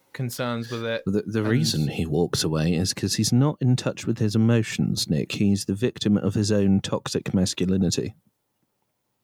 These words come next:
Speaker 1: That's an interesting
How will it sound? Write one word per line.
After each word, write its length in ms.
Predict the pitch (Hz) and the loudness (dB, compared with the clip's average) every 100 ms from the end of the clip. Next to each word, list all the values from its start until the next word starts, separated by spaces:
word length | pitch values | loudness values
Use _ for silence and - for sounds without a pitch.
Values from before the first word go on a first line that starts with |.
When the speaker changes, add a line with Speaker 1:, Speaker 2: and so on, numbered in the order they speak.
| _ _ _ _ _ _ _ _ _ _ _ _ _ | _ _ _ _ _ _ _ _ _ _ _ _ _
Speaker 1:
That's 220 | 139 131 | -8 -4
an 80 | 143 | -4
interesting 880 | 127 127 123 117 - 117 113 117 | -4 -4 -4 -6 -8 -6 -6 -6